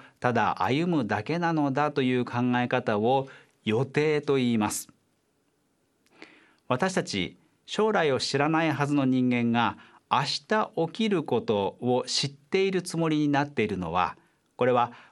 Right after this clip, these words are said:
私たちが明日はこうしようという予定を立てているからです。ですので、私たちにとって将来を知るということは、すなわちそうする計画があるとか、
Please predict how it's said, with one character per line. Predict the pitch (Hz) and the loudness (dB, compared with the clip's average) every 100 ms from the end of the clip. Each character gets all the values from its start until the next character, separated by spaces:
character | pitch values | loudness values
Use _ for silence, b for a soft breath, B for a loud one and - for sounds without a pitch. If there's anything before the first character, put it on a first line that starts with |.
| - | -4
私 | 127 123 | -2 0
た | 110 | -2
ち | 101 | -2
が | 90 | -2
明 | 107 - | -2 0
日 | 165 | 2
は | 143 | 2
こ | - - 175 214 | 0 -2 0 0
う | |
し | 214 220 | 0 0
よ | 220 226 | 2 2
う | 190 | 0
と | 117 | 0
い | 98 | 0
う | 87 | -2
予 | 95 135 | -4 -2
定 | - 202 | 0 2
を | 208 | 0
立 | 196 185 | 0 0
て | 185 135 | 0 0
て | 98 85 95 | 0 -2 -2
い | |
る | 110 | -4
か | 113 | -2
ら | 98 | -2
で | 85 | -2
す。 | 80 - - _ _ _ _ _ _ _ _ _ _ _ _ - | -6 -8 -12 _ _ _ _ _ _ _ _ _ _ _ _ -4
で | 151 | -2
す | 147 | 0
の | |
で、 | 113 101 101 B B B | 0 0 -4 B B B
私 | 135 175 220 | -2 0 -2
た | - | -2
ち | 147 | 0
に | 127 | 0
と | 120 | 0
っ | |
て | 107 - 110 95 B B | -2 0 0 0 B B
将 | - - 226 | -6 0 2
来 | 208 156 120 | 2 2 2
を | 101 | 0
知 | - - | -4 -2
る | 151 180 | -2 0
と | 165 | -2
い | 151 | 0
う | |
こ | 143 131 | -2 0
と | 120 | 0
は、 | 107 | 0
す | - | 0
な | 135 | 0
わ | 123 | 0
ち | 113 101 | -2 -6
そ | - 180 | -2 -2
う | 175 | -2
す | 185 | -2
る | 170 | -2
計 | 143 - 170 185 | -4 -4 -2 0
画 | 185 165 165 | -2 -2 -2
が | 151 135 | 0 0
あ | 147 | 0
る | 135 | 0
と | 95 | -2
か、 | 85 80 | -2 -2